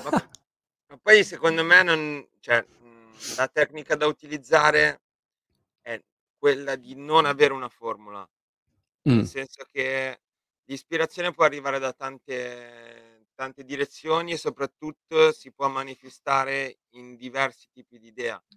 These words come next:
Speaker 1: Può venirti la melodia, oppure può venirti anche l'idea solo del titolo, che, che dici: "Voglio chiamare Sara questa canzone", quindi magari fai una ricerca di tutti quei suoni che potrebbero suscitare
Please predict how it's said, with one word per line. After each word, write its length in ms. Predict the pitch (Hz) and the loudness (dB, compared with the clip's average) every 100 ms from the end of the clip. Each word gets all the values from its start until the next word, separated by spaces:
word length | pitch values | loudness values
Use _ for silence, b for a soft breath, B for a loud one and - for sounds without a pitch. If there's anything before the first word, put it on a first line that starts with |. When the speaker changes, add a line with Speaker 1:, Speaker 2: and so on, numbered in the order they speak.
| _ _ _ | _ _ _
Speaker 1:
Può 120 | 120 120 | -10 -10
venirti 400 | 135 139 - 135 | -10 -12 -12 -14
la 100 | 139 | -10
melodia, 600 | 139 139 147 165 160 151 131 | -8 -10 0 2 2 -2 -12
oppure 320 | - 165 156 | -8 -2 0
può 180 | - 143 | 4 2
venirti 460 | 143 147 127 135 | 2 -8 -8 -6
anche 400 | 143 147 - 147 | -4 -4 -4 -2
l'idea 460 | 139 131 127 151 143 | -2 -4 4 6 6
solo 300 | - 151 143 | 0 -8 -8
del 240 | 131 127 - | -8 -12 -16
titolo, 520 | - 160 - 113 104 _ _ _ _ _ _ _ | -14 -14 -12 -14 -14 _ _ _ _ _ _ _
che, 120 | 117 110 _ _ | -20 -20 _ _
che 120 | 123 | -20
dici: 920 | 120 135 - 120 113 110 107 104 104 98 _ _ _ _ _ _ | -10 -10 -10 -18 -20 -20 -20 -20 -20 _ _ _ _ _ _ _
"Voglio 180 | 117 143 | -4 -4
chiamare 400 | - 147 165 170 | -4 2 4 4
Sara 500 | - 156 147 127 110 | 0 4 8 8 4
questa 280 | - 110 _ | -6 -20 _
canzone", 560 | 117 117 - 110 104 101 | -20 -20 -18 -18 -18 -18
quindi 280 | - 151 143 | -10 -10 -6
magari 300 | 135 160 151 | 0 2 0
fai 140 | 139 | -8
una 120 | 135 | -8
ricerca 800 | 135 143 160 147 143 - 156 156 _ _ _ _ | -8 -4 -2 -2 -2 0 0 0 _ _ _ _
di 160 | - 135 | -18 -12
tutti 380 | 175 170 _ 147 | -10 -10 _ -18
quei 240 | - 165 | -6 -6
suoni 520 | 151 - 160 156 165 156 | -6 2 6 6 2 -8
che 120 | 139 | -10
potrebbero 640 | 131 - 139 139 139 143 139 | -10 -6 -6 -4 -2 -2 -4
suscitare 640 | - - 131 - 127 | -10 -20 -20 -10 -8